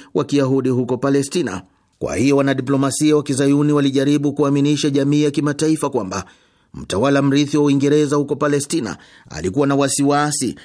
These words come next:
na hatima ya Wayahudi. Matokeo ya mbinu ya kidiplomasia ilikuwa azimio la Umoja wa Mataifa la Novemba ishirini na tisa mwaka elfu moja mia tisa na arobaini na saba kuhusu kugawanywa Palestina.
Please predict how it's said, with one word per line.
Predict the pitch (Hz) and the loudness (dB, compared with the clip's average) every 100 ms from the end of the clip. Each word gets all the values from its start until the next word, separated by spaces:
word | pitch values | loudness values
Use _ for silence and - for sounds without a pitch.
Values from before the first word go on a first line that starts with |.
| - | -4
na | 185 | -2
hatima | 139 147 143 147 120 113 - - | 0 -4 -2 -2 0 -2 -6 -6
ya | - | -2
Wayahudi. | 127 90 85 151 160 110 - _ _ _ _ _ _ _ - - - - | 0 0 0 0 0 -2 -12 _ _ _ _ _ _ _ -18 -18 -20 -4
Matokeo | 180 180 185 208 240 220 165 139 | -2 0 0 0 2 2 0 0
ya | 147 | 0
mbinu | 135 151 165 160 151 139 | 2 2 4 2 0 -2
ya | 139 143 | 0 0
kidiplomasia | 139 143 135 143 143 139 160 156 | 0 -4 -2 0 0 0 0 2
ilikuwa | 143 139 151 147 | 2 0 0 0
azimio | 131 139 143 151 | 0 0 2 2
la | 151 | 2
Umoja | 143 147 151 147 | 2 2 2 0
wa | |
Mataifa | 147 147 151 143 - - - _ | 0 0 0 0 -6 -8 -14 _
la | - 65 76 | -12 -8 -2
Novemba | 131 113 151 147 143 | -2 2 2 2 0
ishirini | 135 151 151 | 0 0 0
na | 151 | 0
tisa | 143 160 151 151 | -2 -2 0 -2
mwaka | 156 156 | -2 -2
elfu | 156 147 | -4 -2
moja | 156 160 156 | 0 0 0
mia | 156 147 | 0 -2
tisa | 147 143 143 127 - - | -2 -2 -2 -4 -8 -6
na | 147 147 | -2 0
arobaini | 156 156 151 | 0 0 0
na | 143 | 0
saba | 139 104 90 98 - _ _ | -2 -4 -6 -8 -12 _ _
kuhusu | 156 147 156 160 | 0 2 0 0
kugawanywa | 147 147 143 143 147 147 | -2 0 2 2 0 0
Palestina. | 147 143 139 165 117 95 | -2 -2 -2 -4 -4 -6